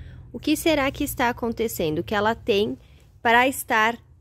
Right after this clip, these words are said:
nessa situação? Então, essa é uma questão muito frequente que chega até nós na questão, eu rego,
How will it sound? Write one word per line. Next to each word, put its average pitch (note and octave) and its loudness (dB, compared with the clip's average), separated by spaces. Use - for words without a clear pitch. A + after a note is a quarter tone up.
nessa A3+ 0
situação? G3+ -4
Então, A3+ -2
essa A#3+ 0
é D4 2
uma C#4 0
questão C4 0
muito C#4+ 2
frequente - -4
que A3 -2
chega G#3+ 0
até G#3 0
nós F#3 0
na B3 4
questão, G#3 2
eu D4+ 4
rego, B3+ 2